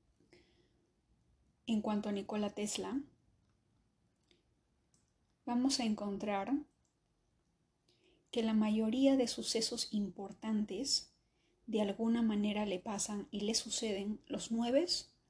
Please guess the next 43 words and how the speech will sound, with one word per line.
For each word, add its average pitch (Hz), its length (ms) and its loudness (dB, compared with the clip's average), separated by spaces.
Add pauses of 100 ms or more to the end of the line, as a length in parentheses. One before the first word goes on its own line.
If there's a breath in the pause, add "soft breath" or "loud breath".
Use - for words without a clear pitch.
(120)
o 202 100 -6
los 196 160 -4
sietes, - 600 -6 (640)
ya 214 200 -2
sea 220 300 0
en 208 120 0
un 196 120 0
año 185 220 -2
siete, 294 440 -2 (540 loud breath)
ya 214 160 0
sea 233 260 -4
en 202 120 -4
un 196 120 -4
mes 196 220 -2
nueve 262 280 4
o 220 120 2
en 190 80 -4
un 190 120 -6
mes 196 160 -2
siete, 277 420 -2 (320 loud breath)
pero - 260 -2
esas 294 480 -4
son 220 320 -2
las 208 220 -4
fechas 254 500 -6
más 220 240 -4
importantes 214 760 -4
en 359 100 -4
las 277 160 -4
que 220 220 -2
él 233 200 -2 (1080)
le 233 160 0
sucede 220 540 0
todo 208 260 -2
lo 202 100 -2
que - 100 -8
le - 80 -6
sucede. - 420 -10 (760 loud breath)
Que 214 140 0
dicho 208 260 -2
sea 254 200 0
de 262 120 4
paso, 320 380 -2